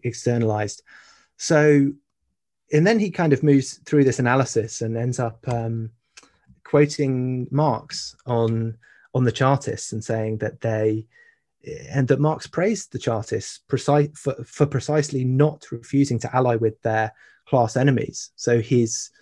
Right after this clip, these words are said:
his reading is essentially that there is something really valuable, um, to be gained from this kind of class alliance. Um, what did you guys make of perhaps this, um, this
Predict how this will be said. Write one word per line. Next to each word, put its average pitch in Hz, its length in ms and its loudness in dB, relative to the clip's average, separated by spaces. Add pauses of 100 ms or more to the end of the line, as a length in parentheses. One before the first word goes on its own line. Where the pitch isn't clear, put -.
(260)
his 165 320 2
reading 117 580 2
is 123 140 -2
essentially 131 480 0
that 117 160 -2
there 117 240 4
is 110 100 -2
something 123 500 -2 (480)
really 117 300 2
valuable, 123 580 -2 (440)
um, 107 500 -2 (600)
to 139 100 -4
be 113 160 -2
gained 113 440 2
from 110 280 -4
this 110 240 2
kind 110 320 -4
of - 160 -6
class 110 460 -2
alliance. 117 640 -2 (380)
Um, 110 540 0 (380)
what 165 100 2
did 170 120 2
you 202 80 2
guys 170 220 4
make 151 300 2
of 110 200 -2 (140)
perhaps - 400 -8
this, - 600 0
um, 107 640 -4 (920)
this - 560 0